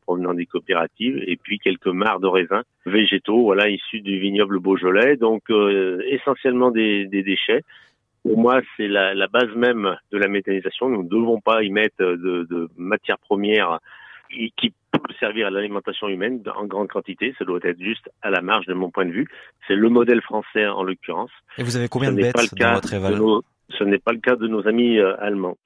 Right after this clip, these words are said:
Speaker 1: Mon exploitation, c'est une exploitation sociétaire, hein, euh, trois associés, euh, et deux salariés. Euh, il y a un peu plus de trois cents bêtes sur l'exploitation.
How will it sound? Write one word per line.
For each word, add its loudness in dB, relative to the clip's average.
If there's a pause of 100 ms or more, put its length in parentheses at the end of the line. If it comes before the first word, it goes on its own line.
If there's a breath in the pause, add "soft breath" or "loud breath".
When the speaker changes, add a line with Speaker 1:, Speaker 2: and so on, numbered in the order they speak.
(320 loud breath)
Speaker 1:
Mon 2
exploitation, 0
c'est -10
une 0
exploitation -4
sociétaire, 0
hein, 0
euh, 0 (100)
trois -2
associés, 0
euh, -2
et -2
deux 2 (140)
salariés. 2
Euh, 2
il -6
y 0
a 0
un -6
peu -8
plus -6
de -16
trois -8
cents -6
bêtes -2
sur -4
l'exploitation. -4